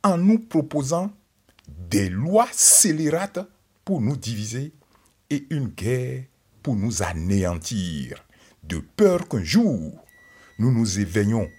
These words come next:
à l'idée de nos intérêts qui sont opposés aux leurs. Jomaiha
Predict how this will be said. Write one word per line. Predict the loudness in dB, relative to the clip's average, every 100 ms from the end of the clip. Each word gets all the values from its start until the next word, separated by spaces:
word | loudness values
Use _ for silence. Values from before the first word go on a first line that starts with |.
| _
à | 0 2
l'idée | 0 -2 0 -2
de | -2 -4
nos | -4 -2 4
intérêts | 6 6 2 0 0 -6 _ _ _ _
qui | -8 -4
sont | -2 -2
opposés | -6 -8 -4 -2 0 -2 -4 -6
aux | -6
leurs. | 0 4 4 4 -4 -14 _ _ _
Jomaiha | -6 -4 -4 -2 -4